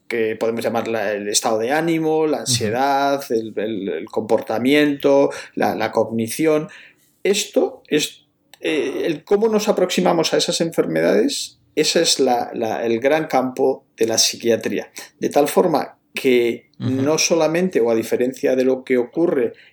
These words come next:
Speaker 1: en neurología, que es otra disciplina médica que también estudia el cerebro, nosotros estudiamos, tratamos el, el sufrimiento asociado
Speaker 2: Ujú.
Speaker 1: a ese di-, desajuste en el funcionamiento cerebral que dan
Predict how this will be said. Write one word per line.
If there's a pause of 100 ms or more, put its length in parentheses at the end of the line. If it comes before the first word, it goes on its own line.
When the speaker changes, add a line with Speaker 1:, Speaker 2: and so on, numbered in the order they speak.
(100)
Speaker 1:
en
neurología,
que
es
otra
disciplina
médica
que
también
estudia
el
cerebro,
nosotros
estudiamos, (520)
tratamos (120)
el, (200)
el
sufrimiento
asociado
Speaker 2:
Ujú.
Speaker 1:
a
ese (260)
di-,
desajuste
en
el
funcionamiento
cerebral
que
dan